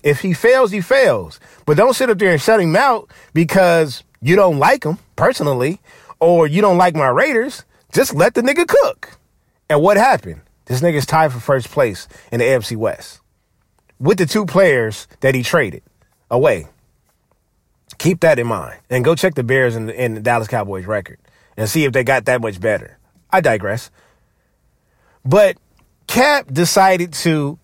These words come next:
the N F L, yes. Usually they say these type of workouts are done on a Tuesday. That'll give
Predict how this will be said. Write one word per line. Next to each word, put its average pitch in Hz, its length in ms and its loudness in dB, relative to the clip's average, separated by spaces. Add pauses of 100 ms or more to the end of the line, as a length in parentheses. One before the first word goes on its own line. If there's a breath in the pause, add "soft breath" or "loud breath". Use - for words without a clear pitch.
the 185 100 0
N 208 160 2
F 240 180 0
L, 196 160 4
yes. 165 500 -2 (100)
Usually 233 560 -2
they 180 160 2
say 160 440 0 (220 loud breath)
these 180 220 -2
type 190 220 2
of 151 120 -2
workouts 147 640 2 (480)
are 127 480 2
done 139 300 0
on 131 120 0
a 120 80 -4
Tuesday. 85 540 -14 (240)
That'll 120 240 0
give 113 400 -4